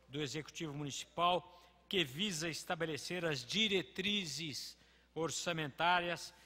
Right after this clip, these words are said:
a serem observadas na elaboração da lei orçamentária do município de Marília para o exercício de dois mil e quatorze.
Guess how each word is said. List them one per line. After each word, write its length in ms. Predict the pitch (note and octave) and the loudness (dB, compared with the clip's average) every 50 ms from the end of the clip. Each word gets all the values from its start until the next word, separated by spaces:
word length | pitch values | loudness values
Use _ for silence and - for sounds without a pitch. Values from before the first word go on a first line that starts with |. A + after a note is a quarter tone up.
| - - - | -14 -10 -6
a 80 | C#3 | -6
serem 360 | - - - F#3 F#3 F3 F3 | -4 -4 -2 -2 0 0 0
observadas 880 | E3+ D#3+ C#3+ C#3 - - E3 C#3 B2 A2+ D3 E3 E3 D#3 D3+ D#3 C#3 B2 | -2 -4 -4 -6 -6 -4 -4 -4 0 2 4 4 4 4 2 -2 -6 -4
na 160 | D3 D#3 D#3 | -4 -2 -2
elaboração 800 | D#3 D3+ D3+ C#3+ D3 D3 C#3+ C3 - - - E3 E3+ E3+ E3 - - - - - - - | -2 -2 -2 -2 -2 -4 -4 -4 -6 -6 -4 -4 -2 -4 -4 -6 -10 -18 -20 -20 -20 -6
da 140 | C3 C#3 D3 | -2 -2 -2
lei 240 | D3 D3+ F3 F#3 | 0 0 0 2
orçamentária 760 | F3+ E3 - - - E3 D#3 D#3 C#3 B2 - E3 E3+ E3+ D#3+ D#3+ | 2 0 0 -2 -2 -4 -4 -4 -6 -6 -2 2 2 2 2 0
do 120 | D3 D#3+ | -2 -6
município 460 | D#3 D#3 D3+ C3 - - - E3 D3+ C3+ | -6 -6 -6 -6 -8 -8 -8 -8 -8 -8
de 80 | D3+ | -6
Marília 580 | D3 C#3+ C3+ B2 C3 D#3+ F3 D#3+ E3+ E3+ D#3 - - - - - - - - _ _ _ - | -4 -2 -2 -2 -2 -2 -2 0 0 0 0 -2 -6 -14 -20 -20 -20 -20 -20 _ _ _ 8
para 260 | D#3+ D#3+ E3 E3 E3 | 10 10 10 10 8
o 60 | D#3+ | 6
exercício 800 | D#3 C#3+ B2+ D#3 D3 B2+ - - - - F#3+ F#3+ - - - E3+ | 4 4 2 0 0 0 0 0 0 0 0 0 -2 -2 -4 -6
de 120 | C#3+ C#3+ D3+ | -6 -6 -2
dois 240 | C#3+ D#3 D3+ C3+ A#2+ | 2 2 2 2 2
mil 140 | D3 E3+ | 2 2
e 80 | E3+ E3 | 0 2
quatorze. 800 | - - D3 - - - C3+ B2 A2+ G2+ - - - - - - | 2 0 0 0 -2 -6 -12 -12 -12 -12 -16 -18 -18 -18 -18 -20